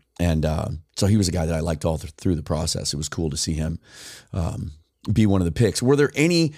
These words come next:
Creed Humphrey moments in this draft for you where there was a guy that we picked ahead of someone else that you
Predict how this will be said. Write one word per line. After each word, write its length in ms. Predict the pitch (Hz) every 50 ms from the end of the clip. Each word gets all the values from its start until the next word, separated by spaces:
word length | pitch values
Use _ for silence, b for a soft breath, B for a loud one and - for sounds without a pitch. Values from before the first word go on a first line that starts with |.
| B _
Creed 280 | - - 170 165 151 120
Humphrey 320 | 123 143 135 - - 147
moments 380 | 131 127 127 127 127 123 - -
in 80 | 131
this 120 | 127 120 -
draft 300 | - 127 113 110 107 -
for 80 | 123 120
you 240 | 113 117 120 117
where 120 | 110 110 107
there 120 | 98 98
was 120 | 95 92 90
a 40 |
guy 240 | 87 90 98 101 107
that 100 | 101 -
we 120 | - 104 92
picked 400 | - 107 101 95 87 - - b b b b b b b b _ _ _ _ _ _ _ -
ahead 340 | 95 95 82 95 101 92 92
of 100 | 87 80
someone 460 | - - - 95 92 95 92 92 90
else 280 | 90 87 87 87 - -
that 140 | - 87 -
you 220 | 92 87 80 73